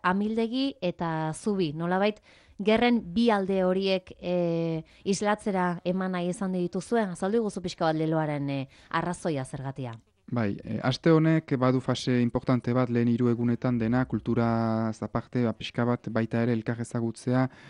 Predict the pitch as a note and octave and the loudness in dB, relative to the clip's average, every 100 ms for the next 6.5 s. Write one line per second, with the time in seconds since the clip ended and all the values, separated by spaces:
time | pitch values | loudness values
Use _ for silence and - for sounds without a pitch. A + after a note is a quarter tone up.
0 | - - A#2 A#2+ B2 B2+ C3 B2+ - C3+ | -10 -2 0 2 2 2 0 -2 0 0
1 | C3 A#2+ A#2+ - C3+ C3 B2 C3 C#3 B2+ | 2 2 2 4 4 4 4 0 0 -4
2 | A#2+ - C#3+ C#3+ C3+ A#2 A2+ A2+ A2+ A2+ | -4 0 2 4 4 2 0 0 0 0
3 | A2 G#2+ A2 - C3 B2 B2 - D3 C#3+ | 0 -2 -6 -2 0 0 -2 0 0 0
4 | B2+ A2+ A2 G#2 - - - A#2+ B2 - | -2 -2 -2 -2 -4 -8 -2 -2 -2 -4
5 | A2+ C3+ C3+ - B2+ A#2 A#2+ C3 B2 A#2+ | -2 0 0 0 0 2 2 2 2 0
6 | A#2+ A#2 - - D3 | 0 0 -2 0 0